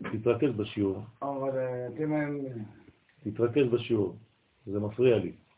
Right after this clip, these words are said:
Speaker 1: בבקשה. ולכן, דג גדול יהיו ערב רב, דג גדול, רומז על הערב רב.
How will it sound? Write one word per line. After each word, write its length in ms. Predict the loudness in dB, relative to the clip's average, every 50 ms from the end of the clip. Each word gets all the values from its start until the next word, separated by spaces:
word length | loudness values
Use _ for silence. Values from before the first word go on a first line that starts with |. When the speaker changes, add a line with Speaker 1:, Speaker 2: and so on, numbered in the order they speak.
| _ _ _ _ _ _ _ _ _ _ _ _ -20 -18 -18 -16 -16 -14 -12
Speaker 1:
בבקשה. 400 | -12 -10 -8 -8 -8 -6 -6 -6 -8 -8 _ _ _ _ _ _ _ 8 8 8 6 0 -16 -20 -20 _ _ _ _ _ _ -20 -20 -20 _ _ _ _ _ _ _ _ _ _ _ _ _ _ 12
ולכן, 540 | 12 12 12 12 12 12 12 12 12 10 4 -2
דג 280 | 6 12 12 12 12 12 12
גדול 380 | 12 12 12 12 12 12 12 12
יהיו 240 | 10 10 12 12 12
ערב 320 | 12 12 12 12 12 12
רב, 400 | 12 12 12 12 12 12 10 6 0 -4
דג 360 | 4 8 12 12 12 12 12 10 8 2 -4 -6 2 8
גדול, 480 | 12 12 12 12 12 12 12 12 12 12
רומז 400 | 12 10 10 12 10 10 12 12
על 140 | 12 12 12
הערב 360 | 10 8 8 8 6 6 6
רב. 180 | 4 4 2